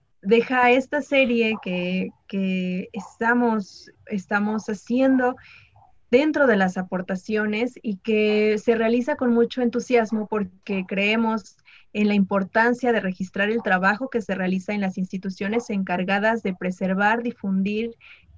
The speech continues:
em, el patrimonio documental y audiovisual de México, que como hemos visto, no solo en este programa, sino a lo largo de los, de los otros programas,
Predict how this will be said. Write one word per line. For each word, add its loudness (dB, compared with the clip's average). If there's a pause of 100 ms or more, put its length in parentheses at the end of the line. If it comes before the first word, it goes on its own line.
(120)
em, -2 (640)
el 2
patrimonio 2
documental 0
y 0
audiovisual -2
de -4
México, -4 (320)
que -2
como 0
hemos 2
visto, -4 (220)
no 0
solo 2
en 4
este -2
programa, -2
sino -4
a 0
lo -2
largo -2
de -4
los, -6
de -4
los -4
otros -6
programas, -2